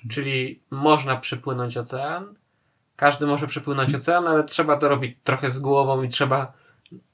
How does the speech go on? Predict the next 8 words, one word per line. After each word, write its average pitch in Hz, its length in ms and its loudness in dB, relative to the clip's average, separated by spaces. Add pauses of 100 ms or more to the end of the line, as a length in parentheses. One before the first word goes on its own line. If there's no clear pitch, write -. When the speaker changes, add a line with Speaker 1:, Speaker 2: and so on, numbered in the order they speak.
(140)
Speaker 1:
trzeba 160 240 2
znać 156 320 6
siebie 131 420 2
i 123 80 -2
swoje 123 280 2
możliwości. 117 840 -4 (340)
No 180 60 0
dobra, 160 300 4